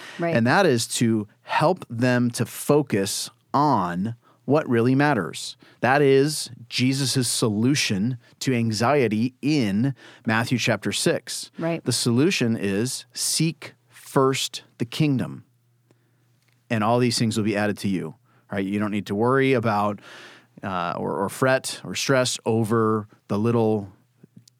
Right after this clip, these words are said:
Speaker 2: things about daily life, <laughs> little like what you're gonna eat, you know, pretty big, uh, what you're
Speaker 1: Right.
Speaker 2: gonna wear, where you're gonna sleep. I mean, these are kind of fundamentals of life. Don't be anxious about those things. Instead, first, do something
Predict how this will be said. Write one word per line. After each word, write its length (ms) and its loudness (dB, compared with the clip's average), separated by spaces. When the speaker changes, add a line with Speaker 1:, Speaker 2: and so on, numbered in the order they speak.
Speaker 2:
things 320 0
about 340 -2
daily 340 0
life, 580 0
<laughs> 460 -10
little 340 0
like 280 -2
what 180 -2
you're 60 -2
gonna 180 -2
eat, 500 -2
you 100 -4
know, 80 -4
pretty 180 0
big, 260 -6
uh, 200 -2
what 180 2
you're 80 2
Speaker 1:
Right. 80 0
Speaker 2:
gonna 120 0
wear, 340 4
where 140 0
you're 140 0
gonna 160 -2
sleep. 480 2
I 80 -2
mean, 140 2
these 180 2
are 80 0
kind 200 0
of 200 -2
fundamentals 720 0
of 120 -4
life. 280 2
Don't 160 2
be 160 -2
anxious 340 2
about 200 0
those 200 -2
things. 200 -4
Instead, 720 0
first, 880 -2
do 200 6
something 580 4